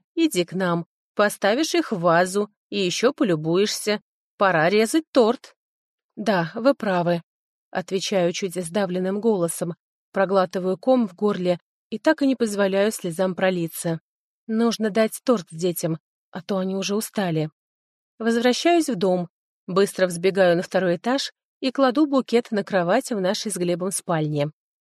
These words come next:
Хотя правильнее будет ее называть «моей личной спальней», ведь муж в ней — нечастый гость.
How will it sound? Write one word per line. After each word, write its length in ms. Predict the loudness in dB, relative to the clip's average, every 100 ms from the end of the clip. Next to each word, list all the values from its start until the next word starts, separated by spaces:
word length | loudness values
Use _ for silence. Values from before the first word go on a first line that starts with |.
| -10
Хотя 300 | -6 -2 -2
правильнее 600 | 0 -2 -2 -2 -2 -2
будет 320 | -4 -4 -4
ее 240 | -4 -2 -2
называть 440 | -2 0 0 -2
«моей 400 | -2 0 2 2
личной 400 | 2 2 0 -2
спальней», 640 | -2 -2 0 0 2 0 -2 _ _ -6
ведь 260 | -6 -4
муж 360 | -2 -2 -2 -4
в 40 |
ней — 360 | -2 0 -2 -4
нечастый 580 | -4 -2 -2 -4 -2 -2
гость. 460 | 2 0 0 -14